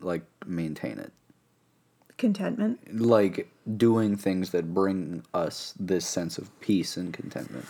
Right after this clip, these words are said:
Speaker 2: Well, I think the dopamine reset is super important.
Speaker 1: Mm-hmm.
Speaker 2: Um, because y-, you and I, I can speak for you and I, you and I, um,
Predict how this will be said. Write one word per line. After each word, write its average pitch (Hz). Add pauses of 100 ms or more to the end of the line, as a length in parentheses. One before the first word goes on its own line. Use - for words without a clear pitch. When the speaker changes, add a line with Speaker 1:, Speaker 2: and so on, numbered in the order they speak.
Speaker 2:
Well, 220
I 208
think 254
the 247
dopamine 160
reset -
is - (240)
super -
important. - (420)
Speaker 1:
Mm-hmm. 90 (240)
Speaker 2:
Um, 202 (380)
because 180
y-, - (1300)
you 226
and 226
I, 202
I 196
can 196
speak 170
for -
you 180
and 175
I, 185 (100)
you 214
and 202
I, 180
um, 180